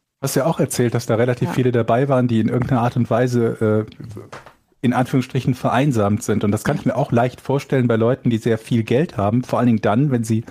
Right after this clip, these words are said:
Speaker 1: misstrauisch sind gegenüber jedem Menschen, den sie neu kennenlernen, dass er möglicherweise nur ihr Geld will. Dass sie dann bei jemandem, der ihnen spirituelle Erleuchtung, äh, verspricht,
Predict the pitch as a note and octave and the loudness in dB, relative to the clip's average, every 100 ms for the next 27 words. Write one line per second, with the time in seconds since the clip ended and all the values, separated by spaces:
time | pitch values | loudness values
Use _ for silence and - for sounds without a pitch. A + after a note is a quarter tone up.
0 | - - - _ - D3 - - D3 D#3 | -18 -20 -20 _ -2 0 0 -2 2 2
1 | E3 - C#3+ F3 - C3 B2 A#2+ A2 C3 | 0 -2 0 0 0 0 0 0 0 2
2 | C3+ B2+ C#3 C#3 B2 A#2+ A2+ A2 B2+ - | 2 2 2 2 2 4 2 2 2 0
3 | C#3+ C3+ C3+ C#3 D3+ C3 B2+ A#2 A#2+ - | 0 2 2 2 2 0 2 0 0 -2
4 | C3+ B2 A#2+ B2 C3+ C3 C3 G#3 - G2+ | -2 0 2 0 2 0 2 0 0 -2
5 | G2+ - - _ _ _ _ _ _ A#2+ | -2 -6 -20 _ _ _ _ _ _ -2
6 | B2 A#2 B2+ C3+ A2+ C3+ C#3 A#2+ B2 A#2+ | 0 2 2 2 2 2 2 2 2 2
7 | B2 A#2 - C3+ C#3 - C3 B2 C3 C3 | 2 0 -2 -2 -2 0 0 2 2 2
8 | B2+ B2 B2+ C3+ A#2+ A#2+ D#3 - D#3 D3 | 2 0 0 0 2 2 0 -2 0 2
9 | D3 C#3 C3 C3+ - B2+ - - E3 - | 0 0 0 -2 -2 -4 -4 -4 -4 -4
10 | - | -14